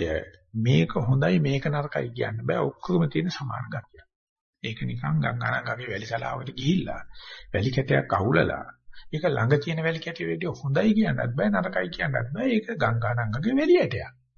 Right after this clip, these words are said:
ඒකේ නෑ වැලි ඇටේ වැලි ඇටේ වෙනසක්. ඇත්තටම අපි ඉපදුනාට පස්සේ අපිට එහෙම තිබුණෙත් නෑ.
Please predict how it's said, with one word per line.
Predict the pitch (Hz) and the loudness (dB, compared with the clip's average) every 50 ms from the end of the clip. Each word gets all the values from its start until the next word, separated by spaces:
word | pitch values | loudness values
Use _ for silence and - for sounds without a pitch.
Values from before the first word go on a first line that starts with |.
| - - - - - - - _ | -20 -18 -20 -20 -20 -20 -12 _
ඒකේ | - 151 175 196 190 269 262 | 0 2 2 2 2 2 2
නෑ | 269 285 285 277 247 | 2 2 2 2 2
වැලි | 208 190 196 214 233 | 2 2 4 4 4
ඇටේ | 226 214 - 214 202 | 4 4 4 4 6
වැලි | 202 202 185 202 | 6 6 4 2
ඇටේ | 190 165 196 156 | 2 4 2 2
වෙනසක්. | 143 135 139 139 - - 95 101 - _ - - - - - - - - - - - - - - - - - | 2 2 0 0 -2 -4 -8 -10 -10 _ -16 -16 -14 -14 -14 -16 -16 -16 -16 -16 -16 -18 -18 -18 -18 -8 -4
ඇත්තටම | 131 120 123 - - 196 208 220 226 | -2 -2 0 0 0 0 2 4 2
අපි | 220 220 240 | 4 2 0
ඉපදුනාට | 196 202 185 208 208 214 202 190 | -2 -2 0 0 2 2 2 0
පස්සේ | 208 - - - 226 202 | 0 -4 -2 -2 0 0
අපිට | 170 165 175 190 | 0 0 2 2
එහෙම | 180 196 185 | 2 2 2
තිබුණෙත් | - 175 160 156 151 190 196 - | 2 2 2 4 4 2 0 -2
නෑ. | - 120 76 69 | -4 -8 -8 -8